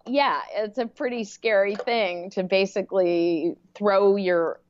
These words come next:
entire lot in with a, an aspiration. I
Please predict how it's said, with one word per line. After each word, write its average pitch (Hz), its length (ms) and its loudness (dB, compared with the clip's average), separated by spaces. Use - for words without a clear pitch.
entire 170 600 -6
lot 208 520 2
in 165 380 -6
with 170 220 -4
a, 160 300 0
an 170 140 -2
aspiration. 170 1040 -4
I 294 260 0